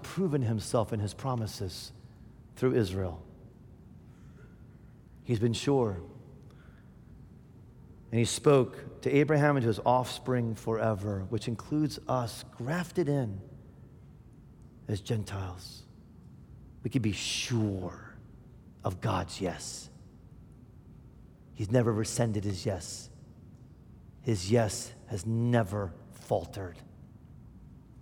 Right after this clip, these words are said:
That's how we learn to say yes. We're humble. We're hungry. We're sure.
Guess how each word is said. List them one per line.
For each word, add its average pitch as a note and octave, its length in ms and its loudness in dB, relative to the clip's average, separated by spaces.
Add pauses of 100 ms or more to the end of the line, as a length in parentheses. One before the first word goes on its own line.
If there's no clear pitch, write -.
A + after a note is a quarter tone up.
(1700)
That's - 160 -8
how A#2 120 2
we A#2 100 6
learn A#2+ 280 6
to A#2 80 2
say B2 240 4
yes. A#2+ 560 -2 (2500)
We're A2+ 100 2
humble. G#2 640 2 (520)
We're A2 120 2
hungry. G2 840 0 (880)
We're G2+ 200 2
sure. F#2+ 880 -2